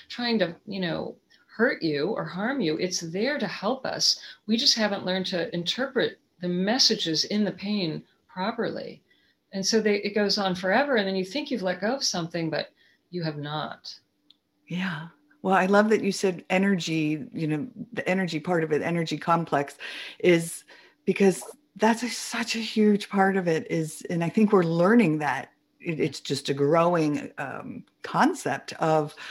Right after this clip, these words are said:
Speaker 2: um, yeah, the energy that we take in, the energy that we put out, the energy that's happening, um, and that impact. But the, but trauma, I mean, really, I've always said since I started on my healing journey is that,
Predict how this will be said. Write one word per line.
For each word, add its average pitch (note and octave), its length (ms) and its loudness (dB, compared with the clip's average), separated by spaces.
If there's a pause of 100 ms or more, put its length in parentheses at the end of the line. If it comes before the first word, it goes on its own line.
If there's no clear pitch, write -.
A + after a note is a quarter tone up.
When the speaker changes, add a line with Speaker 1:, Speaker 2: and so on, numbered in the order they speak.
(360)
Speaker 2:
um, D#3 600 -4 (480)
yeah, A#3 280 6
the E3 200 2
energy F3+ 540 6
that D#3+ 180 6
we D#3+ 640 2
take F3 320 2
in, C4 220 8
the E3+ 140 6
energy G3+ 380 4
that F3 120 4
we D#3+ 120 2
put D#3 240 0
out, A3+ 340 8
the E3 140 4
energy F#3 480 4
that's E3 320 2
happening, F3+ 720 2 (540)
um, E3 360 0
and E3+ 140 4
that E3+ 240 6
impact. G3 560 6
But G#3 120 10
the, A#3 60 4
but G#3+ 220 8
trauma, A3 680 8 (160)
I G#3 80 6
mean, G#3 240 10
really, A#3 340 8
I've B3+ 280 8
always G#3 380 8
said F#3+ 460 6
since - 240 -6
I D#3 60 2
started G#3 360 8
on F3 100 4
my D#3+ 100 0
healing A3 300 4
journey D#3+ 300 2
is D#3 180 -2
that, D#3+ 240 2